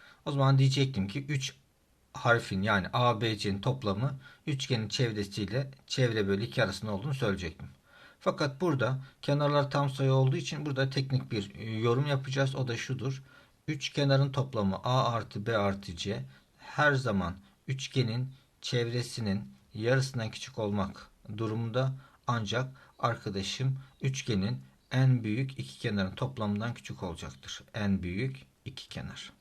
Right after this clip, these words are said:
Özel bir durumdur bu sorumuz. Bundan dolayı biz şöyle deriz. A artı B artı C'nin alacağı en büyük değer nedir sorusunun cevabı.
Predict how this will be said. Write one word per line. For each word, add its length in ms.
Özel 380
bir 80
durumdur 360
bu 80
sorumuz. 500
Bundan 340
dolayı 340
biz 80
şöyle 340
deriz. 360
A 220
artı 340
B 100
artı 380
C'nin 440
alacağı 680
en 220
büyük 320
değer 260
nedir 200
sorusunun 440
cevabı. 560